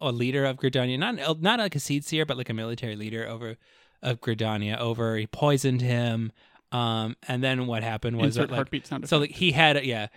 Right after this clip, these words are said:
Speaker 1: he had a plan to lure the army in and trap them or whatever. And then, like, the Gridanians, uh, uh, general's son just, like, took the army into El Amigo, and then it was a huge bloodbath.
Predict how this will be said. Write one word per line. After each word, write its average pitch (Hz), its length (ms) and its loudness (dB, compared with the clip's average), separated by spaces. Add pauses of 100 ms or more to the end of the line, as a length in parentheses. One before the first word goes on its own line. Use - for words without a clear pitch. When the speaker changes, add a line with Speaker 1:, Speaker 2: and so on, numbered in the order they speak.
(240)
Speaker 1:
he 190 200 4
had 220 140 10
a 185 60 6
plan 175 240 4
to 143 100 6
lure 143 300 4
the 131 120 2
army 120 220 0
in 147 220 2
and 123 400 -4
trap 120 200 -6
them 120 140 -6
or 117 60 -4
whatever. 113 280 -4
And 120 200 -8
then, 117 160 -6
like, 117 220 -10 (260)
the 127 160 -6
Gridanians, 120 880 0
uh, 139 80 -4 (400)
uh, 127 60 -12 (640)
general's 117 800 -2
son 131 720 0
just, 120 200 -6
like, 110 280 -4 (840)
took - 260 2
the 127 120 0
army 117 300 0
into 127 600 -4
El 123 140 -4
Amigo, 120 580 0
and 120 160 -2
then 113 100 -4
it 117 80 -6
was 123 140 -8
a 110 60 -4
huge 113 300 -6
bloodbath. 104 520 -8